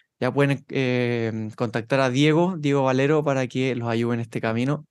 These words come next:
Speaker 1: Y
Speaker 2: placer
Speaker 1: también,
Speaker 2: para
Speaker 1: bro,
Speaker 2: mí.
Speaker 1: quizás se vengan, seguramente que se van a venir muchos episodios más porque este valor,
Speaker 2: Por supuesto, yo
Speaker 1: eh, es
Speaker 2: encantado.
Speaker 1: ilimitado, mi hermano.
Speaker 2: Yo
Speaker 1: Es ilimitado.
Speaker 2: encantado, yo encantado, Benja,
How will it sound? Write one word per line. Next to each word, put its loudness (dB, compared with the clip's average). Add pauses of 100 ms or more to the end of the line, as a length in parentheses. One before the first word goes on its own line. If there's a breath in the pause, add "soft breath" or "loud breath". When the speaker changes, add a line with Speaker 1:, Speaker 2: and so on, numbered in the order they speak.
(760 soft breath)
Speaker 1:
Y 0
Speaker 2:
placer 2
Speaker 1:
también, 4
Speaker 2:
para 4
Speaker 1:
bro, 4
Speaker 2:
mí. -14 (420)
Speaker 1:
quizás -2
se 4
vengan, 2
seguramente 2
que -4
se -4
van 2
a 2
venir 0
muchos 2
episodios 2
más 2
porque -2 (160)
este -2
valor, 6
Speaker 2:
Por 6
supuesto, 4 (340)
yo 4
Speaker 1:
eh, 4
es 6
Speaker 2:
encantado. 8
Speaker 1:
ilimitado, 6
mi 4
hermano. -4 (540)
Speaker 2:
Yo 6
Speaker 1:
Es 2
ilimitado. 4
Speaker 2:
encantado, -12
yo 0
encantado, 2
Benja, 0